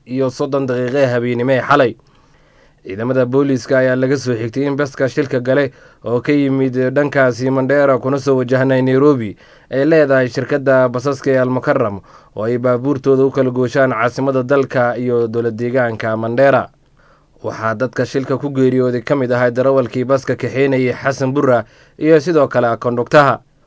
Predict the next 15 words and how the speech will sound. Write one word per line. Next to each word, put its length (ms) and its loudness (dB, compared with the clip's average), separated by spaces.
Waxa 200 -8
uu 80 -4
baska 300 -2
sidii 260 -2
rakaab 380 0
gaarayay 440 2
ilaa 240 2
konton 360 0
qof, 220 0
waxayna 420 -2
isku 280 -4
dhaceen 380 -2
baabuur 380 0
xamuul 320 -2
ah. 120 -2